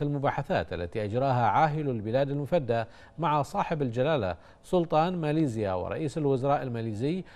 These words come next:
والتي ستعمل على دفع العلاقات خطوات كثيرة إلى الأمام في ضوء الاتفاقيات التي وقعت بين البلدين.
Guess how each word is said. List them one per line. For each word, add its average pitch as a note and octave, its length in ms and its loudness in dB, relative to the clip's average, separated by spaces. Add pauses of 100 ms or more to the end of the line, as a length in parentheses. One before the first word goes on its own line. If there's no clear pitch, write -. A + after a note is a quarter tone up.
(160)
والتي F#3 460 2
ستعمل C#3+ 580 -2
على A2+ 320 0
دفع D3+ 260 -4
العلاقات A#2+ 600 -2
خطوات B2+ 580 -4
كثيرة C#3+ 800 -2
إلى D3 180 0
الأمام A#2+ 480 -2 (300)
في G3 140 4
ضوء G#3+ 240 6
الاتفاقيات D#3+ 840 -2 (320)
التي A#2 400 0
وقعت A2+ 540 0
بين G2 220 -4
البلدين. E2 580 -2